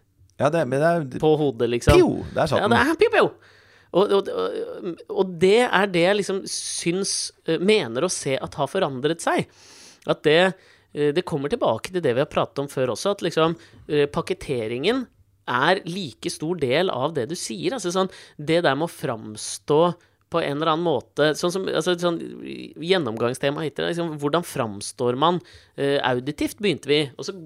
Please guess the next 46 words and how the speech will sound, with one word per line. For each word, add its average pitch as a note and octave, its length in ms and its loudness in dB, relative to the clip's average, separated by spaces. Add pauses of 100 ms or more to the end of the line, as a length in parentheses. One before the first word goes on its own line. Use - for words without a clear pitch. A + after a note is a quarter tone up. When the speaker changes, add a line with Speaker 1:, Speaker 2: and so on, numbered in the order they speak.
(180)
Speaker 2:
glir F3+ 320 -2
det F3+ 140 4
jo G3 80 2
litt F3 180 -2
over B2 320 2
i D#3+ 80 2
hvordan C#3 380 0
det D#3 100 -2
blir, C#3 220 0
liksom, C#3 180 -6
audiovisuelt, B2 880 -2
og D3 80 -2
hvordan B2 180 -2
du C3 60 -4
paketterer A2+ 640 -6
deg C3+ 220 2
og D3 40 -2
sånn, B3+ 220 4 (160)
Speaker 1:
Mm. G#2+ 240 -4
Speaker 2:
og D3 60 0
det E3 140 2
mener D3 360 -2
jeg C3+ 160 2
har A#2+ 400 2
endret A2+ 380 -4
seg G#3 200 0
veldig, E3+ 380 0
da, F#4 160 2 (300)
i D#3+ 60 2
det F3 120 2
siste. D3 320 2
Det, E3 200 4
og F3+ 200 2
så F#3+ 100 0
mener E3+ 220 0
jeg B2 40 -2
at - 40 -20
det, D#3+ 240 -6
det, E3 360 2
det, E3 180 0
det E3+ 120 0
vises D3 480 -8
gjennom D3 220 0
Zizek C#3+ 380 -4
Peterson-debatten B2+ 840 -6
også. B3+ 240 2